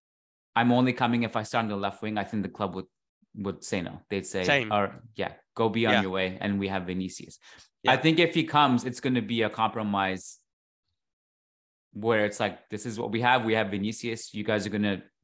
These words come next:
Speaker 1: win trophies together. Take it or leave it." You know, I don't think they're gonna, they're not gonna sacrifice Vinicius, who is basically a, a child.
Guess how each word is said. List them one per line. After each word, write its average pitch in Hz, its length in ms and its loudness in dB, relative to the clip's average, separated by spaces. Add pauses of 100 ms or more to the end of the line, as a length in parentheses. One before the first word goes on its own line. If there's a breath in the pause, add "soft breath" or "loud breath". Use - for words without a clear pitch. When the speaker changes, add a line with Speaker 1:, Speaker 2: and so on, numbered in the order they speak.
(100)
Speaker 1:
win 107 200 0
trophies 107 400 -4
together. 110 340 2
Take 101 220 -4
it 107 80 2
or 101 80 0
leave 98 220 -4
it." - 180 -10
You 98 100 -8
know, 92 140 -4 (600 soft breath)
I 123 80 4
don't 143 140 4
think 147 140 0
they're 127 120 4
gonna, 110 340 2 (240)
they're 120 160 0
not 131 200 2
gonna 131 140 -2
sacrifice 110 480 0
Vinicius, 98 540 -2
who 107 120 -4
is 101 80 -4
basically 120 540 -2
a, 87 140 -4
a 107 80 -4
child. 98 440 2